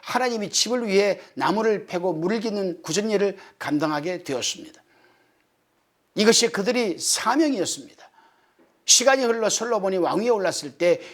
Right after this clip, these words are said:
기브온 산당에서 첫 제사를 올린 것을 보면 기브온 사람들이 투철한 믿음과 삶을 이어왔는지 알 수가 있습니다.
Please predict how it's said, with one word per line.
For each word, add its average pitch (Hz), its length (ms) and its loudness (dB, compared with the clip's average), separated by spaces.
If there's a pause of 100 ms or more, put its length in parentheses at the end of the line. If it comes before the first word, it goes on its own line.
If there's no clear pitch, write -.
(100)
기브온 202 420 0
산당에서 202 600 0
첫 220 200 -6
제사를 202 380 2
올린 175 220 -4
것을 151 240 -6
보면 156 320 -2 (280)
기브온 240 360 -2
사람들이 170 680 0 (160)
투철한 185 540 0
믿음과 151 640 -2
삶을 247 540 -2 (460)
이어왔는지 143 1000 -2 (380)
알 117 180 -6
수가 143 420 -6
있습니다. - 520 -8